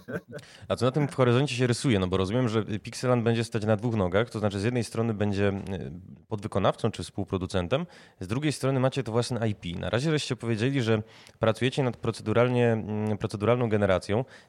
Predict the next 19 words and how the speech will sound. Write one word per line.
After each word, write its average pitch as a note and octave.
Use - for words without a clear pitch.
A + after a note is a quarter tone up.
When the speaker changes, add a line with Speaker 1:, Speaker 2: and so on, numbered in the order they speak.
Speaker 2:
No G#2+
nie C3
jest D#3
też C3+
tajemnicą, B2+
że A#2+
macie B2+
największe A#2+
doświadczenie A2
z -
shooterami. F#2
Mm, G#2+
czy -
może G2+
w -
tę G#3
stronę F2+
zamierzacie E2+
iść? -